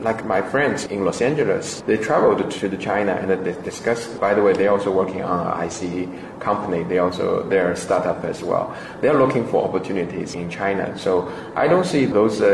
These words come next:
exchange and collaboration stops, uh, in any way.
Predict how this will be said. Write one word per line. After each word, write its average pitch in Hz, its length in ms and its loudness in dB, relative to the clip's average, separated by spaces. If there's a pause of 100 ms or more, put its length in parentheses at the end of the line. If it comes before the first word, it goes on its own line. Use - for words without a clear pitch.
(120)
exchange 101 440 -2
and 92 220 0
collaboration 90 680 0
stops, - 520 -2
uh, - 300 -2
in 87 100 -6
any 87 300 -2
way. 87 260 0